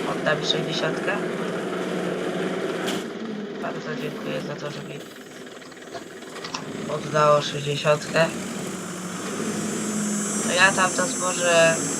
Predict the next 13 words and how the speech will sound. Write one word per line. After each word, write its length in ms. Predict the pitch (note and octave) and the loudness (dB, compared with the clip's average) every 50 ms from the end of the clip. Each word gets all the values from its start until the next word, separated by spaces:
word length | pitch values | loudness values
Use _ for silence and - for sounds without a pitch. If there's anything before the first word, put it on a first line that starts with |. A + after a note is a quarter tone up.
| D3 - - | -2 -2 -2
jakoś 240 | D3 - - D#3 D#3 D#3 | -2 -2 0 0 0 0
spróbuję 480 | - - - - - - - D#3 D3+ D3 | 0 0 -2 -2 -2 0 0 2 2 2
ogarnąć. 540 | - - D3+ D#3 D#3 - - D#3+ D#3 D3+ D3 - - D#3+ F3+ - F4+ - - - E4+ F4 F4 - F4 F4 F4 F4 F4 F4 F4 E4+ E4+ E4 E4+ E4+ E4+ E4+ E4+ E4+ E4 E4 E4 E4 E4 - - - - E4 D#4+ D#4+ D#4+ D#4+ D#4+ D#4+ D#4 - - - D#3+ D#3+ D#3 D#3 D3+ - - - - - - - - - - - - A#2 - | 2 2 4 2 2 2 2 2 0 0 0 -2 0 0 2 2 2 2 0 0 0 0 0 -2 0 0 0 2 2 2 0 0 0 -2 -4 -4 -4 -4 -4 -4 -4 -4 -4 -4 -4 -4 -4 -4 -4 -4 -4 -4 -4 -4 -4 -4 -4 -6 -6 -6 -6 -6 -6 -6 -6 -6 -8 -8 -8 -8 -8 -6 -6 -6 -6 -6 -6 -6 -6
Już 120 | - - | -4 0
ta 120 | D#3+ E3 | 0 0
stodoła 480 | E3 - - E3 D#3+ E3+ E3+ E3 E3 E3 | 0 0 -2 -2 2 4 8 8 8 8
musi 200 | D#3+ D#3 - - | 8 4 -2 -4
być 300 | - - - D#3+ D#3 D#3 | -4 -6 -6 -6 -4 0
bardziej, 460 | - D#3+ D#3+ D#3+ D#3+ - D3+ E3 E3+ E3+ - - - - - - - - - - - - - - - - - - - - - - - - - - - - - - | 2 2 2 2 0 -2 -2 -2 -2 -2 -4 -4 -6 -6 -6 -8 -8 -8 -8 -10 -10 -12 -12 -12 -12 -14 -14 -14 -12 -12 -12 -14 -14 -14 -14 -14 -14 -14 -12 -12
super, 300 | - - - - - - - - - - - - - - - | -12 -10 -8 -6 -6 -6 -6 -8 -8 -8 -8 -8 -6 -4 0
bardziej 380 | D#3 D#3+ D#3+ D#3 D3+ E3 E3 | 0 2 2 2 2 2 2
przystosowywana 1040 | D#3+ - - E3+ E3+ - - - E3 D#3 D3+ F3 F3 E3 E3 D#3+ E3 E3 E3 E3+ E3+ | 2 0 -2 -2 -2 -2 -2 -2 -2 -2 -2 -2 -2 -2 0 4 4 6 8 8 6
pod 200 | D#3+ D#3+ D#3 D#3 | 6 6 4 4